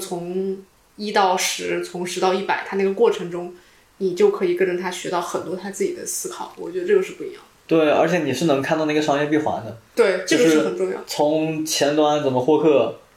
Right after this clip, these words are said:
Speaker 2: 怎么转化，然后产品交付什么，
Speaker 1: 对。
Speaker 2: 怎么维持续费率，这整个过程，这个链条没有那么长，你是很容易看到的。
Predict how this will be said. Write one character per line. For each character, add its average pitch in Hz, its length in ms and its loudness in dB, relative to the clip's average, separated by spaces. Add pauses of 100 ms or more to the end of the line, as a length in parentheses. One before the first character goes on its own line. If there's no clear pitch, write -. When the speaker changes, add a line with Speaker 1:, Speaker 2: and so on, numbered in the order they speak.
(320)
Speaker 2:
怎 135 100 -2
么 143 100 2
转 127 220 2
化， 123 400 0
然 131 100 2
后 143 120 4
产 143 240 0
品 139 120 -4
交 139 160 4
付 147 100 0
什 139 120 -2
么， 113 320 -4
Speaker 1:
对。 208 140 2
Speaker 2:
怎 135 80 2
么 131 440 2 (120)
维 139 100 6
持 143 140 2
续 147 120 -2
费 151 120 4
率， 151 120 4
这 143 120 2
整 135 160 2
个 127 80 0
过 147 160 4
程， 127 320 0
这 147 100 0
个 151 60 2
链 156 160 2
条 139 240 2
没 131 80 2
有 143 80 4
那 151 80 2
么 151 80 -2
长， 113 300 -4
你 117 60 -4
是 131 120 2
很 131 160 0
容 117 160 -4
易 - 20 -4
看 127 200 2
到 131 180 4
的。 113 160 -8